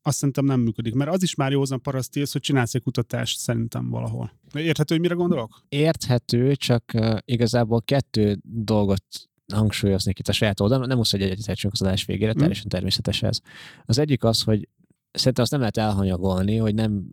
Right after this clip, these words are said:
Speaker 2: mindenki rendelkezik százharmincas I Q-val, hanem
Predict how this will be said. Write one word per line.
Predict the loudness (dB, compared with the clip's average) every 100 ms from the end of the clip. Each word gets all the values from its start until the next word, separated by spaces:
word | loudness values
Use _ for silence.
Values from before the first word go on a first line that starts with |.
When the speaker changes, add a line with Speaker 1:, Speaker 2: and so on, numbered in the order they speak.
| -16 -8
Speaker 2:
mindenki | -4 -2 -2 -2 -2
rendelkezik | 0 -2 -2 -2 -2
százharmincas | 0 -2 0 0 2 0 0
I | -2 0
Q-val, | -2 0 0 2
hanem | 2 0 -2